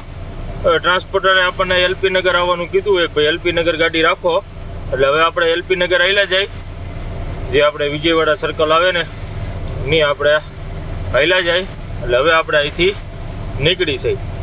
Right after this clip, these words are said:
હવે મિત્રો, આપણે જુઓ, સિટીમાં આવતા રહ્યા છીએ અને અત્યારે જુઓ, સિટીનો ટ્રાફિક તમે જુઓ. હવે આપણો પોઇન્ટ બંધ છે અત્યારે, એટલે હવે આપણે સીધા હાલ્યા જાય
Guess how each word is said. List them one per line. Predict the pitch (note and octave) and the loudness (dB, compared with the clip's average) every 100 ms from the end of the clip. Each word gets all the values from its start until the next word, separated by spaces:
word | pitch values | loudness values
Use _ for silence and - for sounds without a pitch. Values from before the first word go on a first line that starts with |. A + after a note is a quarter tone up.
| - - - - - - - - - - - - - - - - - - - - - - - - - - - - - - - - - - | -6 -6 -6 -6 -4 -4 -6 -6 -6 -4 -4 -4 -6 -6 -6 -6 -6 -6 -6 -6 -6 -6 -6 -8 -6 -4 -2 2 2 4 2 0 -6 -4
હવે | C#3+ D3+ | 0 2
મિત્રો, | F3 G#3+ | 0 2
આપણે | G3 G3 G#3 G#3 | 2 2 2 0
જુઓ, | G#3+ A3+ A3 - - - - - | 0 2 0 -2 -6 -4 -4 -2
સિટીમાં | F#3 F#3+ G3 F#3+ | 0 2 2 2
આવતા | F3+ G3 | 2 0
રહ્યા | F#3+ F3+ F3+ | 0 2 0
છીએ | F3 A#3 - - - - - - - | 0 -2 -4 -4 -2 -2 -4 -4 -2
અને | C#3 | 0
અત્યારે | C#3 D3 F3 E3 | 0 2 0 0
જુઓ, | E3+ F#3 | 0 0
સિટીનો | D#3 E3 F3 D#3+ | 0 -2 0 0
ટ્રાફિક | C3+ D3+ D#3 E3 - | 0 0 0 -4 -2
તમે | E3 D#3+ | 0 0
જુઓ. | F3 F#3 E3 - - - - - - - | 2 2 0 -4 -8 -6 -6 -6 -4 0
હવે | C#3 | 2
આપણો | C#3 C3+ | 2 0
પોઇન્ટ | C3 D#3+ D#3+ | 0 0 0
બંધ | D3+ E3 E3+ | 0 0 0
છે | D3+ F#3 | -2 0
અત્યારે, | F3 D#3+ D#3 D3 G#3+ - - - - - - - - - D3+ | 0 0 0 0 -2 -6 -8 -6 -4 -4 -2 -2 -2 -2 0
એટલે | C3 | 0
હવે | C3 D3+ | 2 2
આપણે | D#3 D#3 D#3 | 0 0 -4
સીધા | D3+ D#3 | -2 0
હાલ્યા | D#3 D#3 F3+ | 0 2 0
જાય | E3+ F3+ | 0 -2